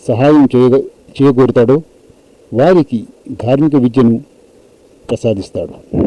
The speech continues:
అల్లాహ్ తాలా మనందరికీ ధార్మిక విద్య నేర్చుకుని, దాని ప్రకారం ఆచరించే, దాన్ని ఇతరులకు అందజేసే భాగ్యాన్ని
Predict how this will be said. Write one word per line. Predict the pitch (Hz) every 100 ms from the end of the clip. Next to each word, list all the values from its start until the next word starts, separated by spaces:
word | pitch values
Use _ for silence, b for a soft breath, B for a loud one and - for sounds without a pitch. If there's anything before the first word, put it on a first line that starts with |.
| - - - - _ -
అల్లాహ్ | 110 135 123 120
తాలా | 113 110
మనందరికీ | 107 110 117 123 123 143 - b b b b b - 101
ధార్మిక | 139 185 165
విద్య | 127 113 113
నేర్చుకుని, | 107 117 123 131 143 165 _ _ _ _ _ -
దాని | 110 120 117
ప్రకారం | 117 143 156 143 98 - -
ఆచరించే, | 110 127 127 131 147 175 _ _ _ _ _ _ -
దాన్ని | 123 156 208 180 107 -
ఇతరులకు | 120 180 202 190 143
అందజేసే | 113 113 120 120 - 113 104 - _ _ -
భాగ్యాన్ని | 113 104 135 151 113 95